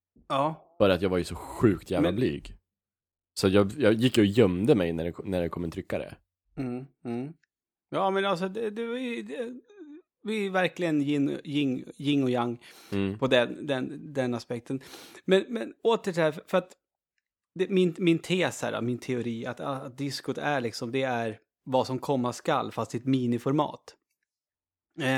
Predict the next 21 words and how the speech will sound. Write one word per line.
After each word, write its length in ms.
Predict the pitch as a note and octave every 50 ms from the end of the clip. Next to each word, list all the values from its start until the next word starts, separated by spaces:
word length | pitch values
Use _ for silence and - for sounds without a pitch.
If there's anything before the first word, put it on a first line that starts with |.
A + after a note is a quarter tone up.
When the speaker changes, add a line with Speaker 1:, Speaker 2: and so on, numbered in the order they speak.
| C3 B2+
Speaker 2:
Ja, 180 | B2 G#2+ G2 G2+ A2 - -
ja. 140 | - F3+ -
Speaker 1:
apropå, 380 | - A3+ G#3+ F3+ A3 G3+ F3+ -
apropå 380 | F#3+ - G3+ F3+ E3+ G3 F#3+ -
miniformat, 760 | - F#3 F3 G3 G3 F3 E3+ E3 - F3 F#3+ G#3+ G#3+ G3 -
då 80 | - F3
kommer 220 | - G3 G3 G3+
jag 100 | G3+ G#3
osökt 460 | G3+ F#3 F3 D#3 - - G3 F3 C#3+
att 100 | E3 D#3
tänka 280 | - E3+ D#3+ C#3+ - C#3
på 100 | C#3 D3+
minidisco. 1040 | D3 D3+ F3 F#3 E3+ D3 C#3 C#3+ C#3+ C#3+ F#3 A3 G#3 - - - - A#2+ A2+ A2 - _ _ _ _ _ _ _ _ _ _ _ _ _ _ _ _ _ _ _ _ _ _ _
Jag 100 | - C#3+
har 60 | F3 F#3
varit 340 | G#3 G3+ F#3+ F#3+ G#3 G3+
på 100 | G3+ G3+
ett 160 | G3 F#3 - -
minidisco 880 | G3 G3 G3 F3+ D#3 D3 D3 D3+ D3+ F3+ G#3 G3 - - - C#3 B2
en 180 | A2+ A#2 A#2
gång. 300 | - - - C3 B2+ A#2+